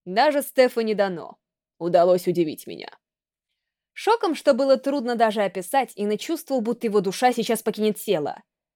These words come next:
Ну, такая тривиальная вещь вообще ничего не значит, верно? Всего лишь чья-то жизнь. Ина более не являлся флуоресцентным мачо,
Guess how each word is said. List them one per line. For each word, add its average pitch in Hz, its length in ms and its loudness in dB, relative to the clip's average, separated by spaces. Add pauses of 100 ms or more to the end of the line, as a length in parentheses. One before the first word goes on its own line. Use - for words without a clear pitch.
(280)
Ну, 269 220 -2
такая 175 340 -2
тривиальная 175 480 2
вещь 180 240 0
вообще 190 280 0
ничего 180 300 -6
не 165 100 -6
значит, - 560 -12 (220)
верно? 180 580 2 (560)
Всего 233 420 0
лишь 302 240 -4
чья-то 180 680 0
жизнь. 160 560 -10 (480)
Ина 466 260 0
более 381 260 2
не 339 140 0
являлся 320 400 0
флуоресцентным 202 680 -2
мачо, 208 440 -6